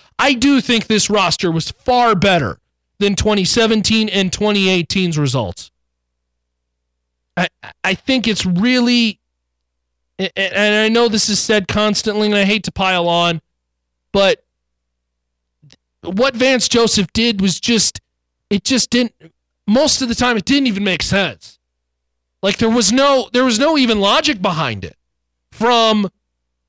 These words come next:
the play calling to putting people in certain positions. I mean, dro-, dropping Bradley Chubb back into coverage to cover Jordy Nelson.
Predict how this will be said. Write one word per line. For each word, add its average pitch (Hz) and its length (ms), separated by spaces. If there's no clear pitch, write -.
the 165 100
play 269 300
calling 254 460
to 196 360
putting 262 320
people 254 400
in 208 80
certain 240 380
positions. 233 760
I 208 40
mean, 208 140
dro-, 233 160
dropping 269 460
Bradley 240 400
Chubb 220 360
back 214 300
into 202 480
coverage 247 800
to 233 80
cover 240 280
Jordy 220 460
Nelson. 233 680